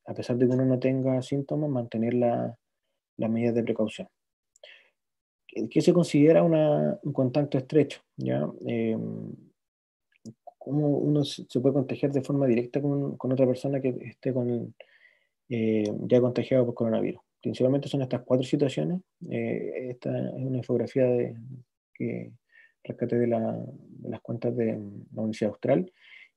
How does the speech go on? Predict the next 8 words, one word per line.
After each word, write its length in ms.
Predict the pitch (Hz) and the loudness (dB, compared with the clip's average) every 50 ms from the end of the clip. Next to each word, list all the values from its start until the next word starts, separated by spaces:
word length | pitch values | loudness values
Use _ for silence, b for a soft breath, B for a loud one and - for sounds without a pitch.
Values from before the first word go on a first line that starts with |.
| _ - | _ -4
y 160 | 156 143 147 | -2 -2 0
que 200 | - 160 156 156 | 2 4 4 4
muestra 760 | 156 151 160 156 - - 156 156 156 156 156 156 156 - - - - - | 4 2 2 0 0 2 2 4 4 4 4 4 2 0 0 -2 -6 -10
de 300 | - 117 127 139 131 131 | -12 -12 -10 -8 -8 -6
forma 260 | - 151 143 139 139 | -4 -2 0 2 2
gráfica 380 | 139 147 147 - 151 139 - 139 | 4 4 4 4 2 2 4 4
la, 360 | 135 135 135 139 139 143 - - | 4 4 2 0 -2 -4 -6 -6
la, 160 | 139 135 127 | -4 -4 -4